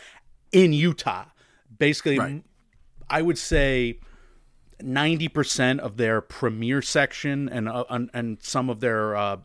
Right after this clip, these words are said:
Speaker 1: most of their midnight section was shown exclusively in Utah in person, and they put all the competition sections online at Sundance
Speaker 2: Gotcha.
Speaker 1: this year. So
Speaker 2: Okay.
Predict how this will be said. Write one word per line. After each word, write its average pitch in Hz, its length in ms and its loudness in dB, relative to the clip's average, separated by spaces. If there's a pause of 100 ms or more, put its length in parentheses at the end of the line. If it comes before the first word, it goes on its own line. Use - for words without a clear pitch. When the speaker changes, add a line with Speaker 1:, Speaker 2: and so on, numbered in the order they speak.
Speaker 1:
most 131 340 0
of 123 40 -6
their 117 100 0
midnight 120 480 0
section 104 560 -6 (360)
was 117 200 -4
shown 113 540 -4 (100)
exclusively 117 1080 -4
in 135 240 0
Utah 120 520 -2 (100)
in 127 240 -2
person, 117 640 -4 (320)
and 113 120 -2
they 113 80 0
put 151 200 -2
all 131 140 2
the 113 80 -2
competition 123 1080 -6 (680)
sections 107 880 -4 (240)
online 101 480 -6 (460)
at 104 120 -12
Sundance 87 300 -10
Speaker 2:
Gotcha. 87 140 -18
Speaker 1:
this - 180 -16
year. - 160 -20 (120)
So - 160 -14
Speaker 2:
Okay. 85 140 -10